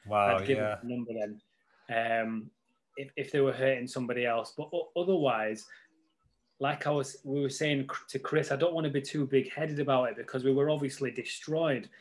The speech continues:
Speaker 2: but we, we would have gone, we would have gone a few more days, you know,
Speaker 1: Yeah.
Speaker 2: um, because at the end, one thing they didn't, another thing they didn't show you, which I forgot, was when you come out of the drown proofing.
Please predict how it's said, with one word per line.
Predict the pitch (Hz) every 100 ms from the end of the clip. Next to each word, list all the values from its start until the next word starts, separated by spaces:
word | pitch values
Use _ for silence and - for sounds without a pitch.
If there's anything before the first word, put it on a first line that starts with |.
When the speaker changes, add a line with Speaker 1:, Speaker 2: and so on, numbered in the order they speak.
| - _ _
Speaker 2:
but | 160 143 120 - _ - - _ _ _ _ _ _ 131 156
we, | 139 147 131
we | 147 139
would | 139 180
have | 165 123
gone, | 151 147 117 123
we |
would | 135 175
have | 151
gone | 156 156
a |
few | 131 139
more | 131 123
days, | 117 170 143 110 - -
you | 139
know, | 135 127 113 107 - _ _ -
Speaker 1:
Yeah. | 123 120
Speaker 2:
um, | 117 107 _
because | 135 - 143
at | 139
the | 143 147
end, | 175 151 127 - _ _ _
one | 127 139 135
thing | - 139 131 120 120 _ _ _ _ _
they | 131
didn't, | 131 196 180
another | 135 156 180
thing | 147 143
they | 127
didn't | 123 123
show | - 127
you, | 117
which | 127 127
I |
forgot, | - 127 175 127 - _ - - _
was | 135 131
when | 139 135
you |
come | 135 180
out | 175 160
of |
the | 143
drown | 135 143 175 175
proofing. | - 139 123 113 110